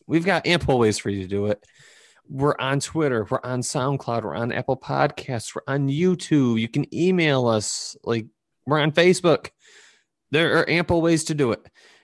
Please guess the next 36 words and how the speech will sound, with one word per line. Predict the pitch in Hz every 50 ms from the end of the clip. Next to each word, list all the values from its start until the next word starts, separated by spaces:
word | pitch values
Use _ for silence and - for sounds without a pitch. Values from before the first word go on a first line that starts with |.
| _ _ _ _ _ _ _ _ -
If | 123 123 -
you | 143
want | 147 151
to | 147 143
get | 143 143
in | 147 143
touch | 147 - 151 147 -
with | - 143
us | 135 -
on | 143 147 143
Twitter, | - 175 180 170 156
the | 123 117 -
Twitter | - 147 147 139 139
handle | 135 147 143 143 139 135 104
is | 101 123 110 -
at | - 120 123 123
Stick | - - - 123 -
Blade | - 120 117 117
Pod. | - 113 107 107 104 -
If | - 107 -
you | 123 120
want | 123 123 120
to | -
find | 127 123 127 123
us | 120 -
on | 127 117 127
YouTube, | 139 147 143 - 139 113 107
just | 110 117 - -
type | - 127 127 123 -
in | 127 120 117 110 107
Stick | - - 139 - -
Blade | 120 120 117 -
Podcast, | 117 110 110 - - 107 101 - -
we'll | 107 -
come | - 107
up. | 101 101 95 -